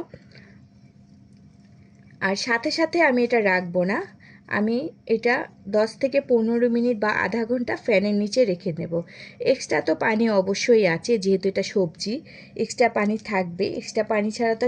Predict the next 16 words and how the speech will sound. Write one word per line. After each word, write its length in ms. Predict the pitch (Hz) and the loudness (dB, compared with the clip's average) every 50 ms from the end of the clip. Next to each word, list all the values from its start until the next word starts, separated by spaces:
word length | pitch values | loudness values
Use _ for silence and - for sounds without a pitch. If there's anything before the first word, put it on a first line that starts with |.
| 240 - | -2 -2
সবজি 280 | 233 208 180 170 - 220 208 | -2 -4 -2 -4 -6 -4 -4
হবে 200 | 196 175 180 180 180 190 | -4 -4 -4 -4 -4 -4
না। 60 | 240 311 - - - - - - - - - - - - 208 | -6 -6 -10 -14 -20 -20 -20 -20 -20 -20 -20 -12 -6 -4 -2
এখন 200 | 226 220 294 311 311 277 247 | -2 0 0 0 2 0 0
এটা 140 | 233 - 311 302 285 | 0 0 0 0 0
আমি 120 | 269 294 330 - | 0 -2 -2 0
ফ্যানের 280 | - 254 220 220 233 240 254 | 0 0 0 0 0 -2 -2
নিচে 180 | 269 262 - 277 262 277 | -2 0 0 0 2 2
রেখে 200 | 269 - 294 285 262 | 0 -2 -4 -4 -4
দিলে 180 | 285 285 349 403 427 - - - - - - - - | -4 -2 -2 -2 -4 -4 -10 -20 -20 -20 -6 -2 -2
এখানে 260 | 240 - 277 285 302 311 247 - | -2 0 -2 -2 -2 -2 -2 0
যে 100 | 277 277 285 311 - - - - - - 240 | 0 0 0 0 -2 -6 -10 -12 -6 -2 0
পানিগুলা 440 | 233 240 285 320 311 320 294 262 254 - | 0 2 2 2 2 2 2 0 0 -2
থাকে 200 | 247 233 226 - 370 - | -4 -6 -4 -4 -4 -2
সেই 140 | - 233 214 208 190 | 0 0 0 0 -2
পানিগুলো 360 | 190 196 190 196 208 220 | -2 -2 -2 -2 -2 -4